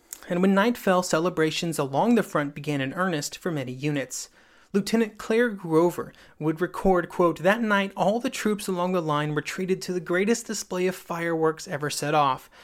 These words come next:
Both sides were setting off their entire pyrotechnic supply of rockets, very candles,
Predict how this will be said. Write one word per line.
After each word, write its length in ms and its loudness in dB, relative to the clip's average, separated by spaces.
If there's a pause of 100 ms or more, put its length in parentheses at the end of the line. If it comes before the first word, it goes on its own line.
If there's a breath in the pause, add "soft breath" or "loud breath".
(260 loud breath)
Both 220 8
sides 400 0
were 80 0
setting 360 0
off 220 0
their 160 2
entire 400 0
pyrotechnic 880 -2
supply 380 -6
of 180 -4
rockets, 480 2 (280 loud breath)
very 300 0
candles, 640 -2